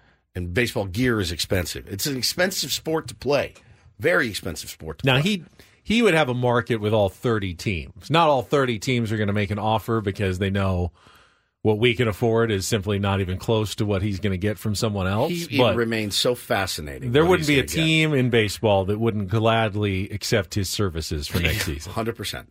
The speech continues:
Speaker 1: D H, you know, D H only, whatever it may be. Yeah.
Speaker 2: Do you think there's any chance he signs a short-term deal? Maybe even, like, a one-year deal?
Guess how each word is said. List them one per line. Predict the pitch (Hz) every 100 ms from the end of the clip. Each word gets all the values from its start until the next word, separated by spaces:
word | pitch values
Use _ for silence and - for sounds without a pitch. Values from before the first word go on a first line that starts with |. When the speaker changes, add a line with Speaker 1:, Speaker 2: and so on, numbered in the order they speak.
| 110
Speaker 1:
D | 151 170
H, | 175 180 - - - 147
you | 131
know, | 98 85 87
D | 95 131
H | 143 139 -
only, | 131 139 139
whatever | 123 107 123 123
it | 113
may | 117
be. | 110 120 98 85 _ - - _ -
Yeah. | 87 -
Speaker 2:
Do | 131
you | 240
think | 330 294
there's | 262 165
any | 165 185 185
chance | - 139 120 104 -
he | 120
signs | - 120 110 101
a | 90
short-term | - 113 98 - 80 71
deal? | 69 - - _ _ _ _ _ _ _ _ _ _ -
Maybe | 139 151
even, | 143 135
like, | 120
a | 113
one-year | 101 117 127 107 87
deal? | 76 73 69 -